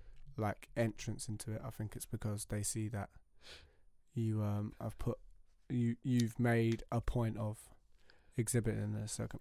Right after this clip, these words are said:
certain way. So I think people are always gonna, are gonna notice stuff like that, you know, which is good.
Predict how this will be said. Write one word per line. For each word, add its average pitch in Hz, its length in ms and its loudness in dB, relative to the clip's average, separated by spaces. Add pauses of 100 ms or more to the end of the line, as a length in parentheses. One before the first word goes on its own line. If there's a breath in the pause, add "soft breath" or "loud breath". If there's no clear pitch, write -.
certain 107 300 -2
way. 110 120 -2
So 107 120 -4
I - 20 -2
think 113 200 -4
people 107 220 -2
are 107 40 2
always 107 200 0
gonna, 104 300 -4 (220)
are 110 60 0
gonna 107 200 0
notice 107 260 -2
stuff - 260 -6
like - 180 -6
that, 139 100 -8
you 135 80 -4
know, 135 100 -4 (1700 loud breath)
which - 120 -6
is 107 100 4
good. 147 280 6